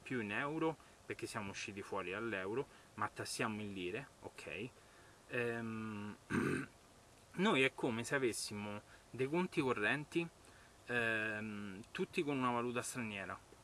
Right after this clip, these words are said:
che già, già adesso è una valuta straniera, però con quella valuta straniera ci dobbiamo pagare anche le tasse. Però, eh, diventa proprio una valuta, in questo caso è come se, se ci trovassimo,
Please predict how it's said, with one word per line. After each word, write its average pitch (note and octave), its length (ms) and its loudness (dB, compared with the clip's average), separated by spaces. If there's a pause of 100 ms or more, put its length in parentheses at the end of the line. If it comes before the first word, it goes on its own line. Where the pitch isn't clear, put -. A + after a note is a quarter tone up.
(180)
che A2 240 -4
già, E3+ 180 2 (300)
già A#2+ 200 2
adesso A2 320 0
è A2 40 -6
una G2+ 100 -4
valuta G#2 260 -2
straniera, G2 500 -6 (420)
però C#3 200 4
con A#2 200 -6
quella A#2+ 200 2
valuta B2+ 280 2
straniera B2+ 320 2
ci A#2 120 -4
dobbiamo A2 300 -2
pagare G#2 240 0
anche G#2+ 200 -6
le G2+ 100 -4
tasse. G2 340 -6 (380)
Però, B2+ 280 8
eh, B2 340 4
diventa C#3+ 320 2
proprio C#3+ 200 0
una B2+ 100 2
valuta, C#3+ 420 0
in B2+ 200 0
questo E3 320 -2
caso D3 260 2
è - 60 -6
come B2+ 200 -2
se, A#2+ 260 -2 (420)
se - 200 -2
ci - 200 -4
trovassimo, B2 600 2